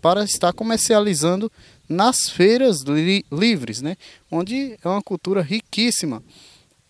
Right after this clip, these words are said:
O alface, né, o coentro, que usamos bastante nas comidas, né, a cebola. Então tá aqui,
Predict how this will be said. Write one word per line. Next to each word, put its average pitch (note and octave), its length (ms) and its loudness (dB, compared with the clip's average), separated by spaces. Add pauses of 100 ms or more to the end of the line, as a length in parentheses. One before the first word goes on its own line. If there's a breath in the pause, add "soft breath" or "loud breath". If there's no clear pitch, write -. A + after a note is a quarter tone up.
(120)
O E3 80 0
alface, E3 680 2
né, D3 140 -4
o E3+ 180 -6
coentro, D3 440 -4
que D3+ 120 -8
usamos C#3+ 420 -2
bastante D3 520 -4
nas C#3+ 140 -4
comidas, D#3 640 -4
né, D3 200 -8 (140)
a C3+ 80 -8
cebola. D#3+ 760 -4 (520 soft breath)
Então F3+ 180 -10
tá A3 160 -2
aqui, F#3+ 280 -6